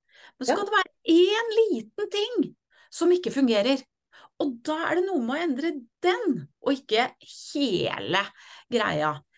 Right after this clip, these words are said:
Speaker 1: Ikke sant? Så s-, hva er det som ikke fungerer? Kanskje det at, eh, det er, ja, så jeg ser i hvert fall, jeg har en da,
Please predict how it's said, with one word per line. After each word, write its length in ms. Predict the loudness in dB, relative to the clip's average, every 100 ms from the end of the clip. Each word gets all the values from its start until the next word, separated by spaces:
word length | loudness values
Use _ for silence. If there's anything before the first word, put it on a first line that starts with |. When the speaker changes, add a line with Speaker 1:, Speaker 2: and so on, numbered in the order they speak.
| _
Speaker 1:
Ikke 140 | -6 -2
sant? 240 | -2 -2
Så 180 | 0 0 0 -6 _ _ -10
s-, 180 | -10 -12
hva 220 | -12 -2 0
er 40 | 0
det 60 |
som 100 | -2
ikke 200 | -8 -10
fungerer? 400 | -4 0 0 -2 -6
Kanskje 380 | -6 -6 -2 -2
det 120 | -2
at, 240 | -4 -4
eh, 180 | 0 0 -2 -12 -20 -2
det 80 | 2
er, 140 | 2 2
ja, 100 | -2 -2
så 160 | 2 2
jeg 200 | 2 0
ser 260 | -2 0
i 60 | -2
hvert 180 | -4 -8
fall, 280 | -6 -4 -2
jeg 300 | 0 0 0
har 80 | 2
en 240 | 2 2
da, 100 | 2